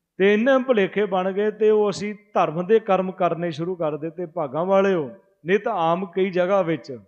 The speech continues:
ਸ਼ਨੀਵਾਰ ਹੋਏਗਾ ਤਾਂ ਉਹ ਕਾਲੇ ਛੋਲੇ ਉਬਾਲ ਕੇ ਲਿਆਉਣਗੇ। ਇਹਦਾ ਮਤਲਬ ਇਹ ਹੋ ਗਿਆ ਵੀ ਆਪਣਾ ਸ਼ਨੀ ਲਾਇਆ ਤੇ ਲਿਆ ਕੇ ਸੰਗਤ ਦੇ ਉੱਪਰ ਪਾ ਦਿਓ।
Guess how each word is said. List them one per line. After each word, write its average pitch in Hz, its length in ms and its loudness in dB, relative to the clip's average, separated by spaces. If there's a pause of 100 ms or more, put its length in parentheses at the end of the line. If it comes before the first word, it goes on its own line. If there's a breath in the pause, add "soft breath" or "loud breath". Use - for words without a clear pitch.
(1200)
ਸ਼ਨੀਵਾਰ 202 540 2
ਹੋਏਗਾ 190 360 2
ਤਾਂ 190 140 -4
ਉਹ 185 60 -4
ਕਾਲੇ 170 380 0
ਛੋਲੇ 165 360 -4
ਉਬਾਲ 151 300 -2
ਕੇ 156 160 -6
ਲਿਆਉਣਗੇ। 123 460 -6 (1500)
ਇਹਦਾ 175 180 0
ਮਤਲਬ 180 280 -2
ਇਹ 196 120 2
ਹੋ 196 140 2
ਗਿਆ 165 140 -2
ਵੀ 190 120 -4
ਆਪਣਾ 170 300 -2
ਸ਼ਨੀ 160 320 -6
ਲਾਇਆ 165 340 2
ਤੇ 196 140 -6
ਲਿਆ 160 240 -4
ਕੇ 151 140 -8
ਸੰਗਤ 160 360 -4
ਦੇ 165 100 -6
ਉੱਪਰ 156 220 -6
ਪਾ 143 200 -4
ਦਿਓ। 123 240 -10